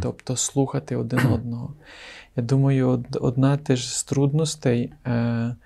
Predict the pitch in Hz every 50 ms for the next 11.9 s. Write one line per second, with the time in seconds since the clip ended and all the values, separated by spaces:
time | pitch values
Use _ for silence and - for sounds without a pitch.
0 | - - - - - _ - 120 123 123 - - - 135 131 127 123 - - -
1 | - 131 131 127 127 120 - - - 127 123 - - - 139 135 135 131 127 123
2 | 120 120 120 120 120 120 - - - - - _ - 143 - - 127 - - -
3 | - - 135 127 127 131 135 139 143 143 147 - - - 123 120 123 123 123 120
4 | 120 117 120 123 - - 131 131 127 123 117 120 - _ _ - 139 135 127 131
5 | 135 135 135 135 139 - 139 131 131 - - 170 165 156 147 135 127 123 - -
6 | - 123 120 117 120 120 123 123 123 127 127 131 139 143 143 147 - - 135 127
7 | 123 127 123 117 120 127 120 123 127 127 123 120 120 127 120 120 117 - - -
8 | - 117 123 139 143 - - - - - - - - - - 135 131 127 131 127
9 | - - 135 131 127 127 - - 131 123 123 - - - 127 117 117 107 - -
10 | 120 - 143 151 - - - - - - - - _ - 131 123 120 120 120 123
11 | 123 120 120 - - - - - 139 139 147 151 156 160 160 156 147